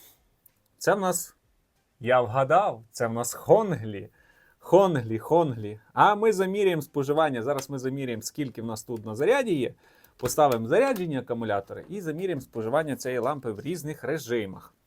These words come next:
І також навіть в пасмурну погоду я вам покажу,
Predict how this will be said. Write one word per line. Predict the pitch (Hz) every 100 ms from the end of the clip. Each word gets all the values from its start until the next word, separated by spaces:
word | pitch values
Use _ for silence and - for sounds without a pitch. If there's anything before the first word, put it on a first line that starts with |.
| - - - _ _ - - _ _ -
І |
також | 123 127 208 254 247 - - 135
навіть | 165 175
в | -
пасмурну | 175 165 135 113 123
погоду | 151 156 220 165
я | 143
вам | 151 135
покажу, | 127 151 165 131